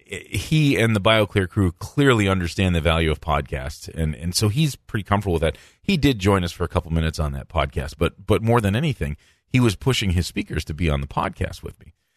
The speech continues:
And multiple people that I interviewed, that I sat down and talked with, had never been on a podcast before, didn't know what a podcast was. Like, literally, I showed them how to download a podcast on their phone while I was there. And it was funny because, uh, these guys who are literally giants in their field,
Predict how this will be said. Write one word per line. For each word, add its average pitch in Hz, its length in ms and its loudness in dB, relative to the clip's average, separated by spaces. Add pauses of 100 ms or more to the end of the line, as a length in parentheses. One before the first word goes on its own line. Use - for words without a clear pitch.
(260)
And 107 160 4
multiple 113 500 2
people 87 420 -4
that 78 140 2
I 80 100 2
interviewed, 80 600 -2
that 78 140 0
I 82 80 0
sat 95 240 -4
down 98 200 2
and 78 100 -6
talked - 340 -6
with, 69 140 -12
had 90 200 0
never 101 300 4
been 92 240 2
on 85 340 0
a 80 80 -8
podcast 85 580 -2
before, 85 260 0
didn't 87 280 -2
know 85 120 2
what 85 120 4
a 80 60 -6
podcast 78 520 -4
was. 71 220 -2
Like, 73 160 -6
literally, 95 400 4 (440)
I 92 100 4
showed 110 320 4
them 92 140 -2
how 92 160 0
to 87 80 -2
download 80 340 0
a 67 40 -6
podcast 76 540 -4
on 78 120 0
their 71 120 -2
phone 80 340 2
while 73 180 2
I 71 100 0
was 69 160 -2
there. 110 260 0 (640)
And 113 160 0
it 113 80 -4
was - 140 -2
funny 151 240 2
because, 92 400 0 (100)
uh, 87 260 2
these 120 220 0
guys 113 300 2
who 107 140 0
are 95 100 4
literally 120 400 2
giants 82 520 0
in 78 60 -10
their 64 140 -12
field, - 360 -16